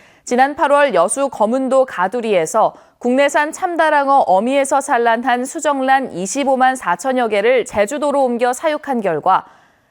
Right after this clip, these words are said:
초기 대량 폐사 위기를 넘겨 오에서 칠 센티미터급 어린 참다랑어 이천여 마리를 생산하는 데 성공했다고 밝혔습니다. 제주수산연구소는 참다랑어가 올 겨울 폐사 없이 성장해 내년도에 완전 양식에 성공하면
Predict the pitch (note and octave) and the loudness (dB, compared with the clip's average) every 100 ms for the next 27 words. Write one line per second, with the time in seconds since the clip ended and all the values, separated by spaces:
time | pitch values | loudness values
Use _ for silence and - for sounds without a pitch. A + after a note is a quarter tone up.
0 | - - E4+ E4 C4+ G3+ A#3+ D4+ D4+ D4+ | -10 -4 0 0 0 0 2 0 -2 0
1 | D4+ C4+ G#3 G#3+ B3 A#3 G3+ F3 E3 G#3 | 2 0 0 -2 0 2 2 0 0 0
2 | - - _ - F#3+ A3 B3 D4 - E4+ | 0 -10 _ -2 0 0 0 -2 -2 -4
3 | F4+ E4 D#4+ C#4+ C#4+ B3 B3+ C4 - F3+ | -4 -4 -4 -2 -2 -2 0 0 2 0
4 | G#3+ C4+ C#4+ F#4 E4 D4+ C#4 B3+ B3+ F3 | 2 -2 -4 -4 0 2 2 2 0 -2
5 | G#3 D4+ C#4 B3 A#3 A3 A3 A#3+ D4 C4 | -6 -2 0 2 0 2 0 0 -2 -2
6 | B3+ G#3+ F3 D#3+ G#3+ C#4 F4 E4 D#4 A#3 | 0 0 -4 -2 -2 -2 -6 -2 -2 -2
7 | - D3+ G#3+ A3+ F3 F3+ - D#3 C#3 C#3+ | -4 -2 -2 -4 -4 -6 -6 -10 -4 -4
8 | - - _ _ _ _ _ _ _ - | -4 -10 _ _ _ _ _ _ _ -2
9 | A3 C4+ D4+ D#4+ E4+ D4 A#3+ B3 C4+ B3 | 0 0 -2 0 0 2 0 0 -2 0
10 | C4+ C#4+ C4 F4 E4 D4+ C#4 B3 A3 A#3 | 0 -2 -4 -4 0 2 2 0 2 2
11 | - G3+ A#3+ A#3+ G3+ A#3 C#4+ - F4 F#4 | 4 4 2 2 2 2 0 -2 0 2
12 | D4+ - C#4 C4+ A#3 G3+ F3+ G3+ D3 - | 0 0 -4 -2 -2 0 2 0 0 0
13 | F3+ A#3 B3+ A#3 C4 G3 D#3 G3 C#4 C#4+ | 2 2 2 2 4 4 2 2 -2 0
14 | C#4 C4 - A#3 A#3+ D4 C#4+ B3+ F#3+ D#3 | -2 -2 -4 -2 -2 -4 -2 0 0 0
15 | A#3 | 0